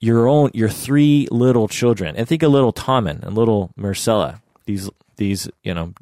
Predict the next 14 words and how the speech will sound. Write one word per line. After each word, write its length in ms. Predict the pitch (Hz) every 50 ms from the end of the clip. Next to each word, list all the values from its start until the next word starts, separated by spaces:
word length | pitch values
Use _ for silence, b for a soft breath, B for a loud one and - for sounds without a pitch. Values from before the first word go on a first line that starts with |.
| _ _ _ _ - - 50 -
forget 260 | - - 123 139 147
about 200 | 143 143 127 113
Joffrey, 640 | 117 113 107 110 110 - - 92 87 92 101 107 -
you 60 | -
know, 100 | 95 92
sadistic 540 | 90 - 95 87 95 90 - 85 82 - -
little 180 | - 98 92 85
prick 300 | - - 104 95 - -
that 100 | - -
he 140 | 101 120 117
was. 280 | 98 80 76 85 - B B B B B B B B B B B B B B B B B B _ -
Little, 300 | - 160 156 139 131 139
little 200 | 160 180 160 139
Tommen, 500 | - - - 180 180 147 104 82 73